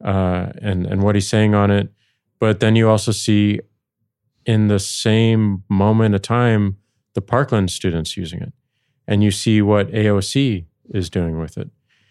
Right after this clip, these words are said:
And I, you know, it's, it's a function of, of how real time, how public the medium is. And if you want to make it positive, you can make it positive, and people can make it positive. And, and,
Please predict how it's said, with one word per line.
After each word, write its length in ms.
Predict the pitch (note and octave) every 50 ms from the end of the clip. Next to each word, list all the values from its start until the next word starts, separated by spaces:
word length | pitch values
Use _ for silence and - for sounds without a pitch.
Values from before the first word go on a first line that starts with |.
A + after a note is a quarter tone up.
| _ _ _ _ - -
And 540 | A#2 A2 G#2+ G#2+ G#2+ G#2 G#2 G2+ G2 F2 - _ _ _ _ _ _ -
I, 200 | A2 G#2 - - _ _ _ _ -
you 80 | - A#2+
know, 140 | A2+ A2+ A2
it's, 320 | A2 - - - - - -
it's 160 | B2 A2+ -
a 60 | A2+
function 520 | - - - A#2+ C#3 C#3+ - - A#2+ A2 G#2
of, 340 | G2+ G2 F2+ E2 - - - -
of 240 | A#2+ G2+ F2+ E2 F2
how 580 | F#2+ - - G#2 G#2 G#2+ G#2+ G#2 G#2 G2 G2 G2+
real 220 | G2+ G2+ G2 F#2+
time, 360 | F#2+ - G#2+ G#2 G#2 G#2 G2
how 120 | F2+ F#2 F2+
public 540 | - - - G#2+ G2 G2+ G2 F#2+ - - _ _ _ _ _ _ _ _ _ -
the 80 | G2+
medium 360 | F2+ G2 G2+ F#2+ F#2 F2+ F2+ G2+
is. 260 | G#2+ G2 F#2 E2 -
And 240 | G2 F2+ F2+ F2 E2+ _ _ - - _ _ _ _ -
if 180 | - G2+ -
you 100 | A#2+ B2+ C3
want 100 | C#3+ C#3
to 60 | B2+
make 200 | A#2+ A#2+ B2 -
it 60 | A2 -
positive, 480 | - A2 A2 A#2+ B2+ C3+ C#3+ C3+ A#2+ G#2+
you 160 | F#2 A2+ G#2+
can 160 | - A2+ G2+
make 200 | G2 A2 G#2+ -
it 80 | - -
positive, 520 | - G#2 G#2 G2+ F2 E2+ F#2+ - - _ _ _ _ _ _ _ _ _ -
and 280 | A#2 G2+ G2 G2 F2+ -
people 240 | - A#2 G#2 A2+ G2+
can 140 | - G#2 G2
make 160 | F#2+ F2 -
it 60 | -
positive. 440 | - F2 E2+ D#2+ E2 - F2 - _ -
And, 220 | - G#2 F#2+ F#2+ G2+
and, 240 | G#2 G2 G2 G2